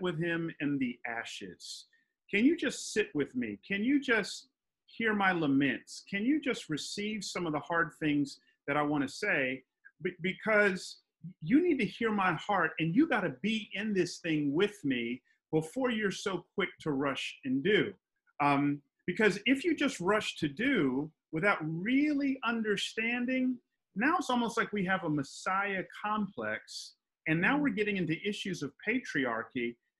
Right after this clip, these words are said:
Speaker 1: that, that patriarchy without peers, you're actually entrenching the problem.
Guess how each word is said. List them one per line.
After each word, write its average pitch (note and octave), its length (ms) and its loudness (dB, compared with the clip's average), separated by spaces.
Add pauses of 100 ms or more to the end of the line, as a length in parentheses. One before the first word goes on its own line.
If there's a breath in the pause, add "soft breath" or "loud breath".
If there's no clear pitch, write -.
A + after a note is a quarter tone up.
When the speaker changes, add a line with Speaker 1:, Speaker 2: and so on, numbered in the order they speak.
(240)
Speaker 1:
that, E3+ 380 6 (560)
that - 140 2 (360)
patriarchy B3+ 680 2
without F#3 440 2
peers, D#4+ 760 -4 (200)
you're F3 240 0
actually A3+ 500 -2
entrenching F#3 800 -2
the C#3+ 100 -2
problem. A2+ 480 -2